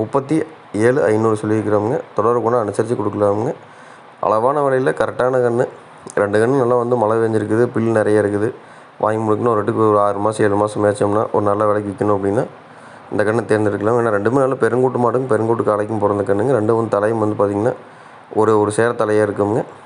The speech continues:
கொம்பு நாலு கொம்பு பார்த்து நல்லா ஒரு சேர நல்லா கொம்பு தலையில நல்லா இரட்டை தீவன அமைப்புல, நிறக்கால், நெட்டு வெட்டு, திமில் கட்டு ஆகட்டுமுங்க, முட்டாணி செட் அகலமாகட்டுமுங்க, புறமாடு, வால் சனம் எல்லாமே பார்த்தா ரெட்டை கண்ணாடி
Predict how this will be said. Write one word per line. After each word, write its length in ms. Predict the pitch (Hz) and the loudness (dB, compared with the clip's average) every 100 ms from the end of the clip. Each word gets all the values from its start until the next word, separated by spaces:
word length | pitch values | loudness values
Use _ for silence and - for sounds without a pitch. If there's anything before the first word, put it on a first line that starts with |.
| - | -6
கொம்பு 180 | 113 117 117 | -2 0 0
நாலு 160 | 110 110 | 0 0
கொம்பு 140 | 117 117 | 0 0
பார்த்து 180 | 117 | 2
நல்லா 160 | 117 113 | 2 2
ஒரு 80 | 107 113 | 0 0
சேர 100 | 110 104 | 0 0
நல்லா 140 | 110 107 | 0 0
கொம்பு 220 | 107 107 | 0 2
தலையில 260 | 104 110 117 | 2 2 2
நல்லா 140 | 110 117 | 0 -2
இரட்டை 200 | 101 110 | -2 -2
தீவன 160 | 110 104 104 | 0 2 0
அமைப்புல, 260 | 101 104 120 - - - - 101 | -2 -4 -4 -8 -20 -20 -6 -2
நிறக்கால், 400 | 107 113 110 113 | 0 0 -2 -2
நெட்டு 180 | 107 104 113 | -2 0 0
வெட்டு, 240 | 107 104 120 - - - - - - - | 2 0 -2 -4 -20 -20 -20 -20 -10 -2
திமில் 260 | 110 120 113 | 0 2 0
கட்டு 160 | 107 | 0
ஆகட்டுமுங்க, 460 | 110 104 101 104 107 127 - - - - - - - - - 113 | -2 -2 -2 0 0 -2 -8 -20 -20 -20 -20 -20 -20 -20 -8 -4
முட்டாணி 320 | 110 123 117 | -2 -2 -2
செட் 180 | 110 104 | -4 -2
அகலமாகட்டுமுங்க, 640 | 104 110 110 104 101 113 117 | 0 0 0 0 0 -2 0
புறமாடு, 440 | 101 107 113 107 113 104 | 0 0 0 0 0 0
வால் 200 | 107 110 | 0 -2
சனம் 200 | 110 110 104 | -4 0 0
எல்லாமே 240 | 113 123 131 | 2 0 0
பார்த்தா 240 | 120 123 | 0 0
ரெட்டை 180 | 104 104 104 | -2 -2 -2
கண்ணாடி 220 | 107 120 | -2 -2